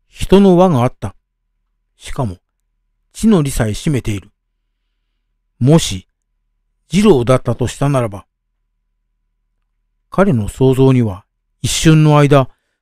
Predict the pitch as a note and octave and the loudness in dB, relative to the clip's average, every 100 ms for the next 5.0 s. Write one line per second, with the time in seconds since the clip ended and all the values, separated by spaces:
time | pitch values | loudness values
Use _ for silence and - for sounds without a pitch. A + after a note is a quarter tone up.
0 | _ - - C3+ D#3+ G3+ G3 G3+ F#3+ B2 | _ -16 -4 -2 2 2 2 2 0 -2
1 | A2+ D3+ E3+ C#3+ A2+ - A#2 A2 - _ | -2 -2 -4 -2 -6 -6 -6 -8 -10 _
2 | _ _ _ _ _ - F3+ G#3 - G#3+ | _ _ _ _ _ 0 2 2 2 0
3 | G#3 C#3+ - A#2 A2 A2+ B2 F3 F3+ E3+ | 0 0 -2 -4 -4 -4 -2 0 0 0
4 | D#3+ D#3 E3+ C3+ G#2+ G#2+ G#2+ A#2+ G#2 F2+ | -4 -4 -6 -6 -4 -6 -6 -6 -6 -12